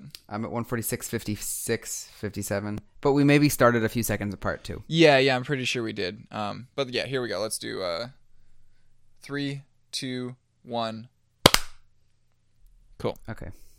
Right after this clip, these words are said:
Speaker 1: I'm looking
Speaker 2: And
Speaker 1: at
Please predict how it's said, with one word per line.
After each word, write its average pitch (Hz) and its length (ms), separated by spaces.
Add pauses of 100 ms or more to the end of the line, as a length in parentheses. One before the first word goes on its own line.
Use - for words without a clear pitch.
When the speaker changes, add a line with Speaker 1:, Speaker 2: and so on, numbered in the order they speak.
(3750)
Speaker 1:
I'm 135 200
looking 131 160
Speaker 2:
And 131 100
Speaker 1:
at 110 340